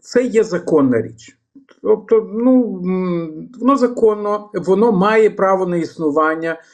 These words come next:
певною мірою. Це протекціонізм до власного виробника, з цим погодитися можна.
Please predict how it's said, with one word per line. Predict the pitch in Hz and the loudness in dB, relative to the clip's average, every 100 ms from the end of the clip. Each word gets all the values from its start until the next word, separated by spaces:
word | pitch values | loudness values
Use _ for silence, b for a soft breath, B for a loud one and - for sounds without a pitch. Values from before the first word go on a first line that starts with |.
| b b | b b
певною | 180 190 170 165 156 151 | 0 2 0 0 0 0
мірою. | 156 170 175 170 170 170 - - | 0 2 4 2 2 0 -6 -2
Це | 285 | 0
протекціонізм | 277 233 226 220 - 185 180 226 240 220 151 | 2 0 0 -2 -2 -2 0 -2 -2 -4 -2
до | 170 190 | 0 0
власного | 143 165 165 - 139 | 2 0 0 -2 -4
виробника, | 135 139 135 131 135 190 202 b b b | -2 -2 -2 -4 -2 -4 -4 b b b
з | - | -10
цим | - 190 185 | 0 0 0
погодитися | 139 147 147 147 139 143 | 0 2 0 -4 -6 -4
можна. | 127 117 101 90 87 | -4 -4 -6 -10 -14